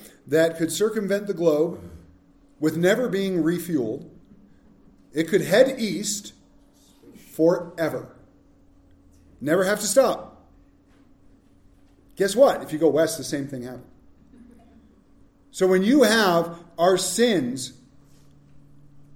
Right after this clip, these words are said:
as far as the east is from the west, so has he removed them from us. It means there is no limit to his forgiveness.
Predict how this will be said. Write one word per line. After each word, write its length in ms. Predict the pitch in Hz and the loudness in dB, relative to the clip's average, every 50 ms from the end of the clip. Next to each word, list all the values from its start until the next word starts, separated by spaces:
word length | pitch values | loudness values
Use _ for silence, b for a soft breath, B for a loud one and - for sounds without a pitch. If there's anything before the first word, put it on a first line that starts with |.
| - - - - | -20 -20 -18 -12
as 160 | 135 139 135 | -10 -8 -8
far 300 | - - 196 202 208 202 | -6 -4 -2 0 0 0
as 160 | 190 175 - 101 | -2 -2 -4 -6
the 120 | 151 151 156 | -8 -10 -10
east 360 | 175 190 214 208 202 208 196 | -12 -12 -10 -10 -10 -10 -10
is 120 | 185 180 | -10 -10
from 180 | - - 180 180 | -8 -6 -4 -4
the 80 | 170 165 | -4 -2
west, 480 | 165 160 131 - - - - - - - - _ - - | -2 -4 -6 -6 -10 -16 -18 -18 -20 -20 -20 _ -18 -8
so 240 | - - 180 185 | -2 2 2 2
has 260 | 170 170 175 170 175 175 | 4 2 2 0 0 -2
he 80 | 175 | -2
removed 460 | 160 151 143 147 156 170 196 175 - | -2 0 0 2 2 2 0 0 -2
them 180 | 160 170 160 151 | -4 -4 -4 -4
from 260 | - - 180 180 170 | -2 -2 -2 -2 -2
us. 300 | 127 107 - - - - - - - - _ b b b b b b b b b b b | -2 -6 -8 -12 -16 -16 -18 -20 -20 -20 _ b b b b b b b b b b b
It 140 | 160 165 175 | -2 0 0
means 340 | 190 202 214 214 202 208 | 0 -2 -2 -2 -2 0
there 180 | 202 196 185 175 | 2 2 4 4
is 160 | 165 160 165 | 2 2 0
no 840 | 165 165 165 170 180 190 202 220 220 226 233 240 240 233 233 - - - - - - | -2 -2 0 2 4 4 6 6 6 4 4 2 0 -4 -8 -12 -20 -20 -20 -16 -10
limit 760 | 151 151 151 160 175 202 208 190 151 110 101 - - - - - _ _ - _ _ _ | -8 -6 -2 0 0 2 2 0 -2 -4 -4 -10 -16 -18 -20 -20 _ _ -20 _ _ _
to 140 | - 151 139 | -10 -10 -10
his 240 | - 135 123 - - | -8 -8 -8 -10 -10
forgiveness. 720 | - 117 104 113 104 - - - - - - - - | -12 -16 -16 -16 -18 -18 -18 -20 -20 -20 -20 -20 -20